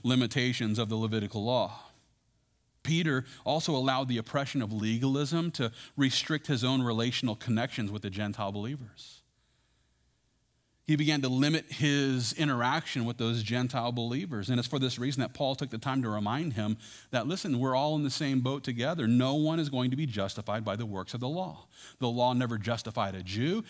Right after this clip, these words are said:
and the law will never justify a Gentile. And the reason why is because the law was given to condemn and to show us our guilt. I like the way that Paul put it in Romans chapter three. It's there where he says, "Now we know that whatever the law says, it says to those who are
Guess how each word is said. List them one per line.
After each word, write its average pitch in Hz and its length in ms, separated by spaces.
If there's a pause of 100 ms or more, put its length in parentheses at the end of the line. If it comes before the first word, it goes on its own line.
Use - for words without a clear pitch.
(160)
and 110 100
the 113 60
law 117 220
will 120 100
never 110 260
justify 101 600 (200)
a 104 80
Gentile. 110 600
And 95 100
the 98 60
reason 110 400
why 127 260 (280)
is 117 100
because 113 240
the 110 100
law 101 400
was 101 180
given 95 320
to 98 120
condemn 92 640 (560)
and 107 100
to 95 80
show 101 360
us 87 120
our 90 100
guilt. 95 580 (500)
I 135 40
like 131 200
the 135 60
way 127 100
that 123 100
Paul 120 220
put 120 180
it 120 100
in 110 80
Romans 113 300
chapter 113 460
three. 107 460 (1400)
It's - 80
there 135 220
where 123 140
he 135 120
says, 123 240
"Now 127 160
we 120 140
know 127 200
that 120 100
whatever 120 280
the 107 80
law 113 300
says, 120 300
it 101 80
says 113 240
to 117 100
those 110 260
who 107 140
are 92 180